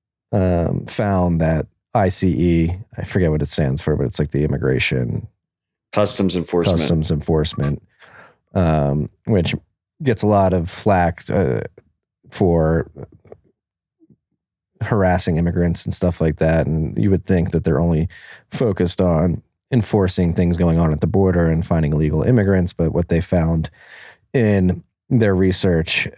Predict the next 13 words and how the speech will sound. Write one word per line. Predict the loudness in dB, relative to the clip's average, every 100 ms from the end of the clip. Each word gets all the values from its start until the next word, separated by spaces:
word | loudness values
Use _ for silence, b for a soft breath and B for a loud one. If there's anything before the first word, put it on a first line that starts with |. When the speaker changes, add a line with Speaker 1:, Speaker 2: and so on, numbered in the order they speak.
| -4
Speaker 1:
uh, | 0 2 0
the | 0
Georgetown | 0 0 0 0 0 0 -2 -6 _ _ -4
Law | 0 2 4 2 -2 -10 -20 -20 -20 _ _ _ _ _ _ _ -10
Center | 0 2 2 0
on | 0 0 0
Privacy | 0 0 0 -2
and | -2
Technology, | -2 0 0 2 0 0
they | -2
<laughs> | -2
found | -2 0
that | 0